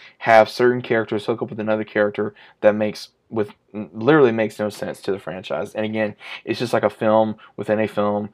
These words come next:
within a film. And again, that was kinda stupid. And then the entire time of trying to figure out who it was and then realizing, "Oh, hey, guess what? It's your cousin that's trying to kill you because she's jealous." I felt like that was kinda stupid as well, to the point of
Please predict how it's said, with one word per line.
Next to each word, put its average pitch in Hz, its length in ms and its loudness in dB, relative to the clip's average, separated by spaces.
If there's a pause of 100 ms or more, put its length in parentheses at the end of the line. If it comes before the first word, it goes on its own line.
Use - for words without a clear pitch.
(140)
within 104 240 0
a 104 80 -2
film. 90 320 -2
And 117 100 0
again, 135 380 0 (200)
that 117 320 6
was 143 140 -2
kinda 117 240 2
stupid. 107 540 -2 (240)
And 110 160 -2
then 113 160 0
the 113 100 -2
entire 113 380 4
time 110 360 0
of 107 120 0
trying 113 200 0
to 104 60 -6
figure 110 160 -2
out 104 60 -2
who 113 100 -2
it 101 40 -2
was 110 220 4
and 107 120 -6
then 107 100 -4
realizing, 107 480 2
"Oh, 110 160 2
hey, 110 140 0
guess 104 260 -4
what? 107 120 2
It's - 100 -10
your - 80 -10
cousin 107 360 2 (220)
that's - 140 -8
trying 104 140 -2
to 104 40 -8
kill 107 160 0
you 104 80 2
because 101 240 -6
she's 98 160 -16
jealous." 90 340 -4
I 110 120 4
felt 165 180 6
like 156 160 6
that 127 100 4
was 113 120 0
kinda 107 200 -2
stupid 104 360 -6
as 104 100 -8
well, 101 340 2 (300)
to - 140 -6
the 104 60 -8
point 104 360 -4
of 104 420 4